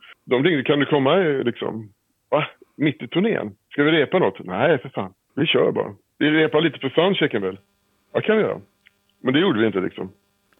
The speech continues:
Och jag vet, det var ju lite spänt så här. Vi skulle i en hockeyarena på, med åttatusen pers i,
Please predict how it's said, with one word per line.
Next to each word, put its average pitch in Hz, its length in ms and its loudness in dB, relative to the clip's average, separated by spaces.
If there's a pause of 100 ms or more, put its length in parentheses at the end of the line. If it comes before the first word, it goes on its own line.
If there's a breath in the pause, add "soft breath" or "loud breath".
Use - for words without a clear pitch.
Och 127 160 0
jag 127 80 4
vet, 135 160 2 (480)
det 127 120 0
var 139 120 2
ju 220 200 0
lite 165 260 -6
spänt 123 360 0
så 120 80 0
här. 113 80 2
Vi 120 120 0
skulle 139 220 0
i 131 40 4
en 127 60 2
hockeyarena 131 580 2
på, - 240 -2
med 143 120 2
åttatusen 120 560 -2
pers 127 300 -2
i, 113 120 0